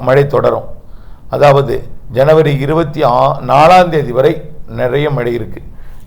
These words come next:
ஜனவரி பொங்கல் வரை தொடரக்கூடிய மழை அப்படியே பொங்கலுக்கு பிறகும் இருக்கும். ஜனவரி இருபத்தி மூணாம் தேதி வரை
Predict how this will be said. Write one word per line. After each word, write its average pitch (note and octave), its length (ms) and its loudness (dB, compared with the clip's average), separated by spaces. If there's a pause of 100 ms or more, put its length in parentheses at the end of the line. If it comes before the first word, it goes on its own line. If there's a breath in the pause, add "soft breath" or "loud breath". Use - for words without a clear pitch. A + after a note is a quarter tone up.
(260)
ஜனவரி F3 380 0 (1000 loud breath)
பொங்கல் E3+ 340 -2
வரை F3 140 2 (100)
தொடரக்கூடிய D3 540 -2
மழை D3 160 0 (100)
அப்படியே D#3 320 -2
பொங்கலுக்கு D3 460 0
பிறகும் D#3+ 360 0
இருக்கும். D#3+ 320 -4 (100)
ஜனவரி C#3 380 -2
இருபத்தி E3 320 -6
மூணாம் D3 260 -2
தேதி C#3 200 -4
வரை D#3 140 0